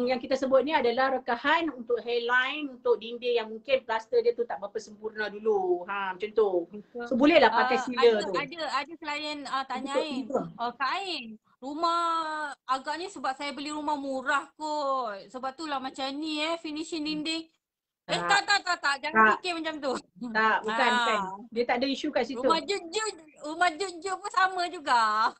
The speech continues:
Speaker 1: Ah, sama. Dia biasalah, hujan
Speaker 2: Sama.
Speaker 1: kadang-kadang, kadang-kadang cuaca tu sendiri, okey, masa, masa last finishing
Speaker 2: Yes.
Speaker 1: pun itu, itu salah satu, ah, faktor juga.
Speaker 2: Ah,
Speaker 1: Kan,
Speaker 2: faktor.
Speaker 1: waktu dia orang,
Speaker 2: Cuaca,
Speaker 1: ah, waktu
Speaker 2: cuaca.
Speaker 1: dia orang plaster.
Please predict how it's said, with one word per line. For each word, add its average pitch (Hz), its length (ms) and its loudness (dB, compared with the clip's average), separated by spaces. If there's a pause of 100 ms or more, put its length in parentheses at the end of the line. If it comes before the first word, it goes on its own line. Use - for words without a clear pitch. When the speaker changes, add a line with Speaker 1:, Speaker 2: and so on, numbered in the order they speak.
(120)
Speaker 1:
Ah, 294 960 2
sama. 247 480 2 (560)
Dia 285 80 -6
biasalah, 330 480 -2
hujan 302 220 2
Speaker 2:
Sama. 294 100 -2
Speaker 1:
kadang-kadang, 220 480 -2 (180)
kadang-kadang 277 420 -4
cuaca 254 380 0
tu 320 140 -10
sendiri, 247 420 -6 (300)
okey, 269 240 -2
masa, 254 320 4
masa 254 260 2 (280)
last 247 260 0
finishing 247 360 -4
Speaker 2:
Yes. 254 40 -12
Speaker 1:
pun 285 140 6
itu, 240 260 -2 (160)
itu 233 160 -6
salah 226 240 -2
satu, 220 480 0 (280)
ah, 196 140 2
faktor 202 400 8
juga. 214 540 4 (240)
Speaker 2:
Ah, 220 160 -4
Speaker 1:
Kan, 240 240 4
Speaker 2:
faktor. - 60 -
Speaker 1:
waktu 220 180 0
dia 220 140 4
orang, 262 180 4
Speaker 2:
Cuaca, - 140 -4
Speaker 1:
ah, - 20 0
waktu 220 120 -4 (120)
Speaker 2:
cuaca. - 80 -4
Speaker 1:
dia - 120 0
orang 214 120 -6
plaster. 214 280 -4